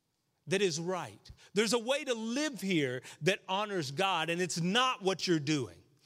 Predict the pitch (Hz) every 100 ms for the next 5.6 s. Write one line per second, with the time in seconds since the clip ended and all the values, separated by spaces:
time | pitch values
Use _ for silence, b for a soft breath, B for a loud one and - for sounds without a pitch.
0 | B B B - - 165 190 233 285 247
1 | 151 147 B B 135 135 247 240 220 196
2 | 208 196 151 - 202 165 123 104 101 _
3 | _ b b 190 165 214 - 285 180 -
4 | 214 208 156 135 123 135 175 160 156 151
5 | 139 117 123 123 123 110